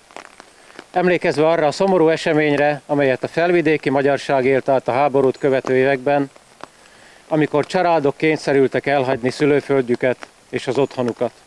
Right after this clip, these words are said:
Nagy kegyelem számunkra, hogy Tatán és Szőgyénben egyaránt megállhatunk az emlékkereszteknél,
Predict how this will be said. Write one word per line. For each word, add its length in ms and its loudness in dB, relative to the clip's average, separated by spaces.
Nagy 200 -2
kegyelem 380 0
számunkra, 840 0
hogy 200 -2
Tatán 380 0
és 120 0
Szőgyénben 760 0
egyaránt 500 0
megállhatunk 640 0
az 100 -4
emlékkereszteknél, 1080 0